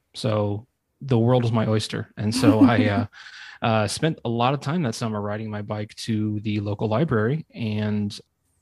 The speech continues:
Speaker 1: I grew up in a house of readers. So my mom and dad, big readers. Um, my mom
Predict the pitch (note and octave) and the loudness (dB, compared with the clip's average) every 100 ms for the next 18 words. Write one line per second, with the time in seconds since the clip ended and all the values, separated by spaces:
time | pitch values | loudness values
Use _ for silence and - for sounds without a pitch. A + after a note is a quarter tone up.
0 | _ _ A2+ G#2+ G#2+ G#2+ G#2 G#2 _ _ | _ _ 0 0 2 0 -2 -6 _ _
1 | _ _ _ _ - C#3+ D3 C#3 B2+ G#2+ | _ _ _ _ -2 2 4 4 2 -2
2 | G2+ - A#2 A#2+ A2 G#2 G2 G#2+ - E2+ | -2 -4 -4 -2 -4 -6 -6 -4 -4 -6
3 | - - A#2+ A#2 A2 G#2+ G#2 G#2 G#2+ G#2+ | -6 -6 -6 -6 -4 -2 -2 -4 -4 -4
4 | G#2 A2 A2 G#2+ G#2 G#2+ A2 - - _ | -4 -6 -6 -6 -4 -4 -4 -6 -14 _
5 | _ _ _ - G#2+ G2+ G2+ G#2 G2+ G2+ | _ _ _ -12 -8 -6 -4 -4 -2 -2
6 | G2+ G2 G2+ | -2 -4 -8